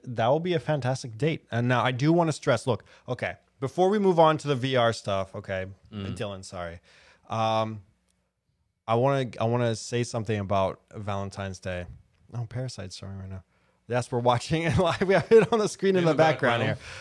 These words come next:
Speaker 1: here.
Speaker 2: Yeah.
Speaker 1: Um, and Valentine's Day is coming up, and I understand it's a stressful time. You feel lonely. You may feel lonely. You may not give a damn. It's okay. It's fine. Whatever.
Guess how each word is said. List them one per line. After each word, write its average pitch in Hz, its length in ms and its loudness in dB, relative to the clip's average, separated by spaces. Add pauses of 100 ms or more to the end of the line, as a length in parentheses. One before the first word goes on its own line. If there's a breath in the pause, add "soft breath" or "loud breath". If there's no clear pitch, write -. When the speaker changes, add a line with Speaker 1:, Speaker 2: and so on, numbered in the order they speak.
Speaker 1:
here. 98 120 -6
Speaker 2:
Yeah. 147 240 4
Speaker 1:
Um, 135 280 0 (800 loud breath)
and 127 420 -2 (380)
Valentine's 135 520 0
Day 120 80 -2
is 113 80 -4
coming 101 260 -4
up, 87 100 -6
and 101 80 -4
I 98 120 -2
understand 104 320 -6
it's - 120 -12
a - 20 -16
stressful - 380 -12
time. 92 340 -16
You 95 60 -16
feel 110 260 -12
lonely. 92 760 -12
You 120 200 -4
may 131 360 2
feel 139 240 -2
lonely. 107 360 0
You 107 160 -6
may 104 140 -8
not 107 240 -12
give 101 160 -8
a 98 40 -8
damn. 95 380 -8
It's 92 160 -14
okay. 104 340 -4
It's 98 140 -8
fine. 87 400 -8
Whatever. 87 480 -6